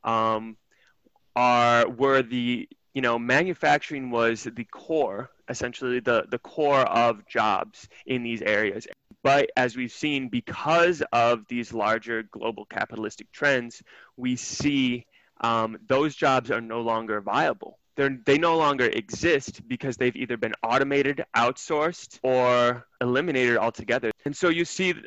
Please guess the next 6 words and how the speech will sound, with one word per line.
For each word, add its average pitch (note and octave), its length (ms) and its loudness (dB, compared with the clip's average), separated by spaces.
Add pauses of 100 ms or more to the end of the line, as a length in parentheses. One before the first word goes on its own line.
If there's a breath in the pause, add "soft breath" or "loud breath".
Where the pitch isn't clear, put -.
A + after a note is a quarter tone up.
(140)
sort D#3+ 200 0
of D#3 80 4
a - 80 0
combination D3+ 920 0
of A#2 580 2 (420 soft breath)
impersonal F3+ 1120 0